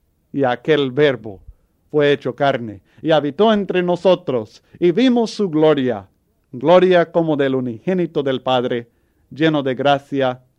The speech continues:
y de verdad, informa el apóstol Juan en Juan capítulo uno, versículo catorce.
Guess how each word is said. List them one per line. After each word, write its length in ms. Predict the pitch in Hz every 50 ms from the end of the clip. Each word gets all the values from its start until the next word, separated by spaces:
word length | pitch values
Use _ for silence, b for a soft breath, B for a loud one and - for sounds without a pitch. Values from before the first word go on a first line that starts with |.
| _ -
y 120 | 202 196
de 140 | 175 190 190
verdad, 520 | 180 185 180 160 165 175 190 170 117 98 98 _ _ _ _ _ _ _
informa 560 | - 139 120 110 - 156 160 160 160 160 147 139
el 80 | 135
apóstol 480 | 135 127 131 156 143 - - - 131 127
Juan 360 | - 139 135 139 139 139 135 - b b b b b b
en 140 | b 139 131
Juan 240 | 127 151 156 151 143
capítulo 520 | - 139 127 - 156 - - 147 151 143
uno, 260 | 147 185 208 202 196
versículo 520 | 175 185 165 - - 175 165 175 156 151 -
catorce. 640 | - 139 139 - 135 123 123 - _ - 104 98